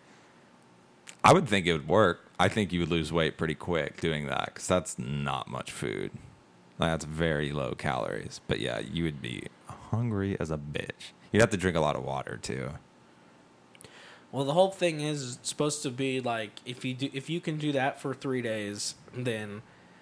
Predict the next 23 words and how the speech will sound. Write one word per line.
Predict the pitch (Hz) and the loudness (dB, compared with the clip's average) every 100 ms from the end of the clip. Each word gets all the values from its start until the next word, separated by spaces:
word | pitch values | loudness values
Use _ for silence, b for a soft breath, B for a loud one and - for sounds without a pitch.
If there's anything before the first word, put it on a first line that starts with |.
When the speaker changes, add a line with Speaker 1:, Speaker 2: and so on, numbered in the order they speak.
| B B B B - - - | B B B B -20 -20 -6
Speaker 2:
doing | 123 143 135 | 0 0 0
an | 98 | -4
actual | 113 113 - 110 | -2 -4 -4 -6
diet's | 107 104 98 | -4 -4 -6
gonna | - 104 | -8 -8
be | 101 | -8
fine | 92 - 104 92 98 | -6 -4 -6 -6 -10
'cause | 101 | -10
it | 87 | -8
teaches | - 113 107 104 | -8 -8 -6 -6
you | 107 98 | -6 -6
portion | - 117 - 110 | -6 -6 -6 -10
control | 113 104 117 98 101 98 | -10 -8 -4 -4 -2 -2
Speaker 1:
Yeah. | - 113 | -2 -4
Speaker 2:
and | - 90 - - - - - - - - - - - - - - - - - - B B B | -4 -8 -12 -14 -18 -20 -20 -20 -20 -20 -20 -20 -20 -20 -20 -20 -20 -20 -20 -18 B B B
I | 190 | 4
don't | 208 | 6
know | 170 | 6
if | 117 | 6
I | 170 | 4
could. | 190 185 127 | 6 2 2
I | 156 | 0
just, | 185 180 - | 0 -2 -4